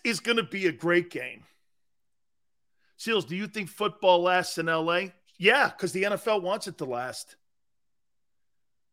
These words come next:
Yeah, they want it to last. That's why they mo-, hey, Stan Kroenke wrote a check and paid for that stadium himself.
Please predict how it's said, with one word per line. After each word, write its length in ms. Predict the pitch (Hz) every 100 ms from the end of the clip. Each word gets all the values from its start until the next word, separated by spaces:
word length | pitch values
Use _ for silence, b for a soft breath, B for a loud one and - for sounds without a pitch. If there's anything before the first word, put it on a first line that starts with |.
| _
Yeah, 320 | 180 302 320 151
they 120 | 180
want 320 | 165 202 339
it 120 | -
to 80 | -
last. 580 | 127 131 - - - - _ _ _ _ _ _ _ _ _ _ _ -
That's 80 |
why 120 | 285 277
they 120 | 262
mo-, 200 | 269 277
hey, 280 | 240 139 - _ _ _ _ _ _
Stan 280 | - 311 262
Kroenke 460 | 262 294 285 220 202
wrote 200 | 240 202
a 40 |
check 540 | - 254 269 - - -
and 120 | 180
paid 260 | - 269 -
for 100 | 226
that 220 | 214 185
stadium 500 | - 233 233 220 202
himself. 720 | 165 165 - 180 214 269 -